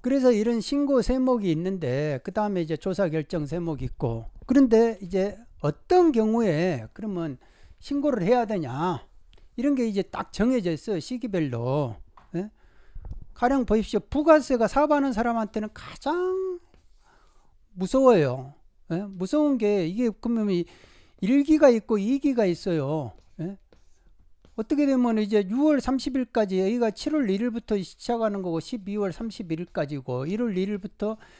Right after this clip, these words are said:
유월 삼십 일까지 하는 거잖아. 이때 또 이제 예정이다 해가지고 또 삼월까지, 예? 여기 이렇게 해가지고 구월까지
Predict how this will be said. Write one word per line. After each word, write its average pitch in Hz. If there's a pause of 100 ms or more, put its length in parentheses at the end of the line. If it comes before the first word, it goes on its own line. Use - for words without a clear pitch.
(200)
유월 220
삼십 220
일까지 170
하는 190
거잖아. 143 (320)
이때 262
또 311
이제 233
예정이다 247
해가지고 185 (340)
또 294
삼월까지, 240 (220)
예? 220 (400)
여기 220 (100)
이렇게 240
해가지고 202
구월까지 240